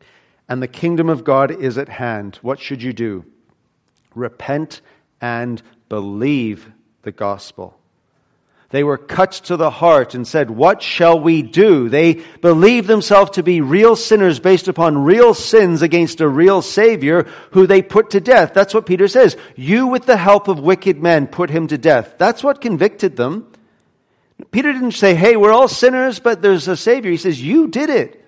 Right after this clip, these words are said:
They were cut to the heart. They repent. They believe. They are baptized for the forgiveness of sins. So Paul in Romans chapter eight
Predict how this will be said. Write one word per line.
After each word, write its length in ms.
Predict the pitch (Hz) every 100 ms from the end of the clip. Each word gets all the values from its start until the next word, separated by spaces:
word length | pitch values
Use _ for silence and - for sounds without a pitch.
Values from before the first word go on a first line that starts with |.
| _ _ _ _ -
They 120 | 160
were 120 | 165
cut 320 | 165 214 254
to 100 | 226
the 140 | 220 190
heart. 460 | 135 156 151 - - - _
They 120 | 123
repent. 640 | 120 123 - 185 196 - - _ _
They 140 | - 117
believe. 640 | 117 113 135 151 147 143 _ _ _
They 160 | 107 113
are 80 | 113
baptized 760 | 123 127 - - 117 117 -
for 380 | - - 117 117
the 80 | 113
forgiveness 800 | - 113 101 101 104 101 - _ _ _ _ -
of 100 | 101
sins. 640 | - 98 90 82 _ _ _ _ _ _ _ _ _ _ _ _ _ _
So 360 | - 120 107 - _ _
Paul 440 | 123 120 113 - _ -
in 140 | 117
Romans 340 | 113 113 110 -
chapter 520 | 127 113 - 104 120
eight 340 | 139 117 -